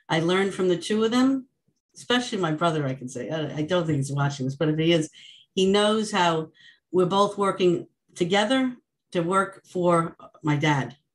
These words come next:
and work, making everything work out well, make sure he gets healthy. And my sister, you know, was in, in between all this, between the two of us. So patience, love, you know, persistence of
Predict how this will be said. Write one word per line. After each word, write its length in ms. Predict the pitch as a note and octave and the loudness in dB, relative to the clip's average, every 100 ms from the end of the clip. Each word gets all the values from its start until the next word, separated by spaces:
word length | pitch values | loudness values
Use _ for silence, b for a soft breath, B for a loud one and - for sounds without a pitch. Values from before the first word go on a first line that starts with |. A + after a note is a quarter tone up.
| _ - | _ -4
and 180 | C#3 D3+ | -2 0
work, 260 | D#3+ - | -2 0
making 280 | D#3+ D#3+ F3 | -2 2 2
everything 320 | F#3+ G#3 G3+ | 2 2 2
work 220 | F#3+ F3+ | 2 0
out 160 | F3+ E3 | 0 0
well, 160 | E3+ E3 | 0 0
make 180 | D#3 | -4
sure 140 | - E3 | -4 -4
he 60 | |
gets 220 | D#3+ D#3+ - | -4 -4 -2
healthy. 460 | E3 D#3+ D#3 D#3 B B B B _ | -2 0 -2 -4 B B B B _
And 100 | D3+ | 2
my 80 | D3+ | 2
sister, 320 | D3 E3+ - | 2 0 2
you 120 | E3 | 2
know, 120 | D#3 D3+ | 4 2
was 140 | C#3+ | 2
in, 220 | D#3 D#3 | 0 0
in 260 | B2 D3 E3 | 2 6 6
between 380 | F3+ G3 F#3 F3 | 6 6 6 8
all 120 | D#3+ | 6
this, 380 | D#3+ D#3 - - - | 2 0 -8 -10 -4
between 320 | E3+ F#3 E3+ | 0 4 4
the 60 | D#3 | 4
two 160 | F3 | 2
of 100 | D#3+ | 2
us. 140 | C#3+ C#3+ | 0 0
So 220 | D3 C#3+ B B B _ _ | 0 -2 B B B _ _
patience, 500 | A3+ A3+ A#3 A3 F#3 | 0 0 -2 -4 -4
love, 420 | G3 F#3 F3+ F3 _ _ _ _ - | 0 0 0 -6 _ _ _ _ -2
you 120 | E3+ | 0
know, 300 | D3+ C#3+ C#3+ | 0 -2 -4
persistence 800 | F#3+ F3+ A3 A3+ - G#3 F#3+ - | -4 -2 0 0 0 0 0 0
of 240 | E3+ D3+ | -2 -2